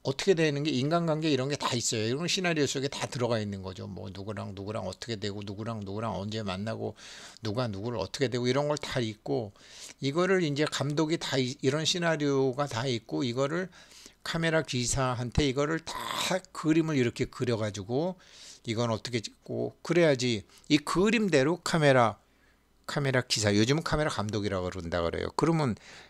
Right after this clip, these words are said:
이렇게 가까이 찍어라 멀리 찍어라 이런 거를 다 한다고 해요. 그래서 요즘은 뭐 콘티북 이런 콘티 자체를 팔기도 하고 영화 공부하는 사람들 뭐 그림 공부하는 사람들이 또 이쪽으로 그렇게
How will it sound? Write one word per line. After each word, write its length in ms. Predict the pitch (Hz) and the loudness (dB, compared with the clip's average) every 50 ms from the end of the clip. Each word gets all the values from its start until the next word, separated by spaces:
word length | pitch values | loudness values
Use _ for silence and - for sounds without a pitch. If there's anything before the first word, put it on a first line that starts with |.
| _ _ - | _ _ -10
이렇게 180 | 107 101 113 117 | -6 -2 -2 -2
가까이 440 | - - 117 - - 135 123 117 | -2 -2 -4 -2 0 0 0 0
찍어라 340 | - - 123 113 110 113 110 | 0 -2 -2 0 0 0 -2
멀리 300 | 92 87 101 113 110 113 | -2 -2 -2 -2 -2 -2
찍어라 320 | - - 120 107 104 113 135 | -2 -4 -6 -4 -4 -4 -2
이런 360 | 160 165 170 190 190 185 175 | 0 2 4 4 4 4 4
거를 300 | 170 170 170 170 170 170 | 2 2 2 0 -2 -2
다 160 | 170 - - - - - - - 139 | -4 -4 -4 -2 -2 -2 0 0 -2
한다고 480 | 123 - 151 135 123 120 113 110 117 117 | -2 -2 -2 -2 -2 -2 -2 -2 -2 -4
해요. 340 | 117 113 98 90 87 90 - - | -2 -2 -4 -4 -6 -8 -8 -6
그래서 220 | 123 120 127 143 | -6 -4 -2 -2
요즘은 360 | 123 117 107 117 123 131 123 | -2 -2 -2 -4 -4 -4 -4
뭐 120 | 120 117 - | -4 -6 -6
콘티북 540 | - 151 139 120 - 120 107 113 110 - - - - - - - - - - - | -4 -6 -4 -2 -4 -4 -2 -2 -4 -6 -8 -14 -14 -14 -14 -14 -14 -12 -8 -6
이런 180 | 113 110 107 | -4 -4 -2
콘티 280 | - - 139 127 135 123 | -2 -2 -2 -2 0 2
자체를 360 | 110 110 98 - - 107 110 | 2 2 2 2 0 -4 -4
팔기도 400 | - - - 127 107 117 104 113 | -2 -2 -2 0 0 0 0 0
하고 240 | 101 104 107 107 98 | 2 2 4 4 4
영화 240 | 95 95 104 107 101 | 4 6 4 4 2
공부하는 540 | - - 107 104 98 104 101 101 98 101 98 | 0 -2 -2 2 4 4 4 4 4 0 -2
사람들 560 | 92 95 92 92 92 95 92 123 147 175 175 - - - - - - - - - - - - _ _ _ - _ _ - 95 104 | 0 0 0 0 -2 -2 0 0 0 0 0 -4 -8 -18 -18 -18 -18 -18 -18 -18 -20 -20 -20 _ _ _ -20 _ _ -10 -6 -6
뭐 260 | 101 101 95 98 98 92 - _ _ - - _ _ _ _ _ _ _ - - - - - | -6 -6 -6 -8 -10 -12 -14 _ _ -20 -20 _ _ _ _ _ _ _ -18 -18 -18 -14 -4
그림 280 | - - 127 117 120 113 | 0 2 4 4 4 2
공부하는 520 | 107 107 107 107 101 104 98 92 95 92 | 2 0 0 0 2 0 0 0 -2 -2
사람들이 480 | 82 95 95 95 92 95 117 127 156 147 | -2 -2 -2 -2 -4 -4 -4 -4 -4 -2
또 180 | - 160 135 | -2 0 0
이쪽으로 480 | 101 85 - 117 107 92 98 95 135 147 | 0 0 -2 -2 -2 -2 -4 -6 -6 -6
그렇게 500 | 127 120 113 - - 123 113 110 107 | -6 -6 -6 -4 -2 -2 0 0 -2